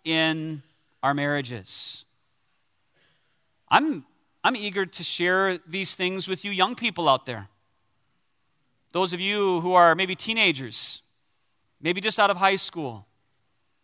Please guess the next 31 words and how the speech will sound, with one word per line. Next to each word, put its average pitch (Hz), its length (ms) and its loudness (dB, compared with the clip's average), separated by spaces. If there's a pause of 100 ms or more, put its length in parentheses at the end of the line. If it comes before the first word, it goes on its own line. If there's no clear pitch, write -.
(220)
You 165 80 -2
know, 185 100 2
when 185 120 4
I 196 160 8
was 220 200 0
a 185 40 -8
teenager, 156 420 -2
nobody 226 600 4
told 220 500 0
me, 117 240 -10 (1160)
nobody 254 340 4
told 240 400 4
me 196 160 -2
what 190 260 4
submission 202 600 0
meant. 123 240 -2 (1300)
Nobody 254 420 4
ever, 226 320 4 (480)
never, 226 380 2
no, 220 100 -2
nobody 240 300 -2
ever 240 100 -2
told 254 300 2
me 240 80 2
that 185 120 -2
submission 233 540 -2
was 226 140 0
something 226 380 0
for 233 280 -4
every 247 420 6
Christian, 175 760 -2